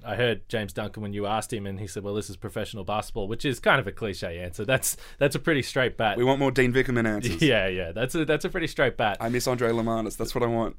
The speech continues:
Speaker 1: That, that's right down the line. But, yeah, I think it's fair to say he's under pressure, and, uh, a huge relief for Brisbane to get this win, but ultimately I don't think it means a lot at the moment.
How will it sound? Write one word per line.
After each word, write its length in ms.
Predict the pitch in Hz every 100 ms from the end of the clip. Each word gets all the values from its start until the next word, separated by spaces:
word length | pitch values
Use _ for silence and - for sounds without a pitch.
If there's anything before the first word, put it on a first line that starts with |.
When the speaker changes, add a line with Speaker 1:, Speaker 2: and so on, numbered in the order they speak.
| -
Speaker 1:
That, 300 | 123 123 117
that's 300 | 127 123 -
right 200 | 147 127
down 200 | 127 113
the 80 | 104
line. 180 | 104 101
But, 200 | 139 156
yeah, 180 | 180 131
I 60 |
think 180 | - 131
it's 100 | 117
fair 140 | 123
to 80 | 104
say 240 | - 107 98
he's 140 | 98
under 160 | 95 87
pressure, 360 | 110 107 120
and, 280 | 104 95 87 - - - -
uh, 160 | 95 90 - -
a 100 | 123
huge 520 | - - 165 185 -
relief 300 | 143 131 110
for 100 | 120
Brisbane 360 | 131 120 117 110
to 80 |
get 180 | 107 110
this 180 | 104 -
win, 220 | 127 147
but 120 | 110
ultimately 460 | 113 120 120 107 98
I 60 | 101
don't 180 | 104
think 140 | 113 95
it 80 | 92
means 220 | 101 98
a 40 |
lot 280 | 98 98 - - - -
at 160 | 113
the 60 | -
moment. 440 | 98 120 127 127